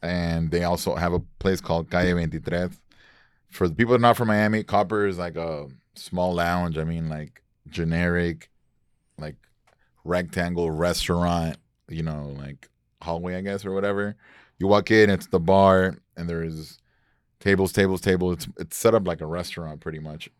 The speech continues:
and one large booth. So there's, like, tables all around. Like, the booth goes all the way l-, along one of the sides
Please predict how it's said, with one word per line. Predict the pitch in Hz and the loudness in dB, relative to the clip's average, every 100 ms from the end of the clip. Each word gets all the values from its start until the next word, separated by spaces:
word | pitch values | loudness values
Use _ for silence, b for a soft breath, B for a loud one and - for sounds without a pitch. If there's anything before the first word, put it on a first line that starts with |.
| _ | _
and | 87 85 87 | -6 -4 -2
one | 92 95 92 | 0 0 0
large | 90 82 - - | -2 -4 -10 -16
booth. | 80 - 98 92 82 - _ _ _ _ | -10 0 2 2 -4 -12 _ _ _ _
So | - | -14
there's, | 82 80 | -10 -10
like, | 76 78 _ | -12 -16 _
tables | 104 92 85 82 | -6 -6 -6 -8
all | 82 87 | -10 -10
around. | 82 85 80 78 _ | -10 -12 -14 -18 _
Like, | 69 71 _ _ _ _ _ _ - | -20 -20 _ _ _ _ _ _ -10
the | 90 | -4
booth | 104 123 | -2 0
goes | 120 101 | 0 0
all | 107 | 0
the | 107 | 0
way | 104 104 | 0 0
l-, | 110 - _ _ _ _ - | -4 -10 _ _ _ _ 2
along | 104 110 113 | 6 8 10
one | 139 | 10
of | 160 | 10
the | 165 | 8
sides | 165 165 165 147 | 8 6 4 0